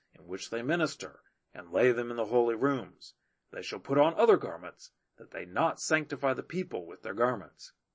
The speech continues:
They shall not shave their heads, or allow their locks to grow long. They shall only cut off the hair of their heads. None of the priests shall drink wine when they enter into the inner court.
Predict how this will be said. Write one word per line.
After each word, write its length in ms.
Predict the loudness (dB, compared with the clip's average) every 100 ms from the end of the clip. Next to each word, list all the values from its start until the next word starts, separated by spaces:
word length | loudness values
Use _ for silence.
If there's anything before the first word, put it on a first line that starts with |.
| _ _ _ _
They 100 | -14
shall 160 | -8 0
not 200 | 0 0
shave 280 | 6 6
their 160 | 8 4
heads, 420 | 4 0 -2 -12 -4
or 100 | -2
allow 360 | 0 2 4
their 160 | 4 2
locks 360 | 4 2 0 -10
to 120 | -8
grow 200 | -4 -2
long. 400 | -2 -2 -4 -12 _ _ _ _ -2
They 140 | -2
shall 220 | -2 -4
only 200 | -4 -4
cut 220 | -4 0 4
off 240 | 4 2
the 120 | -10
hair 200 | -6 -6
of 100 | -4
their 140 | -6 -6
heads. 480 | -4 -6 -8 -16 -20 _ _ _ _ -12
None 220 | -4 -2
of 100 | 2
the 80 | 0
priests 420 | 6 4 4 -4
shall 180 | -4 -2
drink 280 | -4 -6
wine 440 | -4 0 0 -2 -10
when 100 | -8
they 120 | -2
enter 280 | -2 -2 -4
into 240 | -4 -4
the 140 | -4 -6
inner 260 | -4 -4
court. 380 | 0 2 0 -4